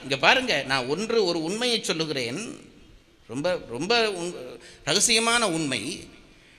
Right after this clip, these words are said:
நாம் அறிவாலே சில விஷயங்களை விளங்கி கொண்டு நம் உணர்வுக்கு அது வந்துவிட்டதாக கற்பனை பண்ணிக் கொள்கிறோம். அது பொய்.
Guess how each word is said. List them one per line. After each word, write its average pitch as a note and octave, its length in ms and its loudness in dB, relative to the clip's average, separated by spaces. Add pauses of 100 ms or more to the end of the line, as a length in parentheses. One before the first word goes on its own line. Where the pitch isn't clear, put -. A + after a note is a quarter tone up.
(140)
நாம் E3 500 6 (720)
அறிவாலே D4 600 10
சில A#3+ 260 4
விஷயங்களை A#3+ 680 6
விளங்கி A3+ 480 2
கொண்டு G3+ 540 2
நம் G3 260 0
உணர்வுக்கு B3 640 4
அது G3 160 4
வந்துவிட்டதாக F#3+ 840 2
கற்பனை A3+ 460 0
பண்ணிக் F#3 280 -2
கொள்கிறோம். D3 460 -2
அது D3 200 -4
பொய். D#3 280 -4